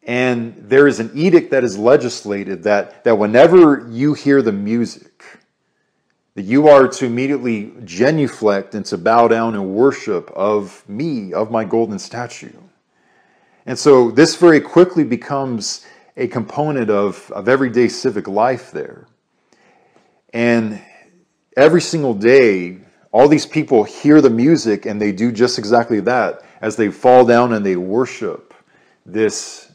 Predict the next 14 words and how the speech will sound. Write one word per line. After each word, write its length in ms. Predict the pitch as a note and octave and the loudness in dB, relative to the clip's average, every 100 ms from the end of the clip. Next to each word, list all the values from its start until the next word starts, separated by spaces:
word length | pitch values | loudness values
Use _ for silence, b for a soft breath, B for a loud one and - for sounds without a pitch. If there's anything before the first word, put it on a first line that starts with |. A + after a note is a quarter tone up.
| _ | _
um, 320 | F2 F2 D#2+ - | -18 -16 -16 -6
idol 540 | A2 A2+ G#2 F2+ E2+ D2 | -2 -2 -2 -8 -12 -16
and 140 | F#2+ | -16
the 80 | F#2 | -16
statue 560 | - - A2 G#2+ - F#2 | -14 -8 -8 -8 -12 -12
of 120 | E2+ | -12
King 200 | - G2+ | -16 -14
Nebuchadnezzar. 680 | F#2 E2 - F2 E2 - _ _ _ _ _ _ _ _ _ _ _ _ _ _ _ _ _ | -14 -14 -16 -16 -16 -20 _ _ _ _ _ _ _ _ _ _ _ _ _ _ _ _ _
That 180 | B2+ D3 | 4 6
is 200 | D3 B2+ | 4 2
except 460 | - - D3 D3 | -6 0 0 0
for, 580 | - C#3 A#2+ A2 G2+ F#2+ | -4 -2 0 0 -2 -6
for, 300 | - A2+ F#2+ | -12 -10 -8
um, 180 | F2 E2+ | -10 -14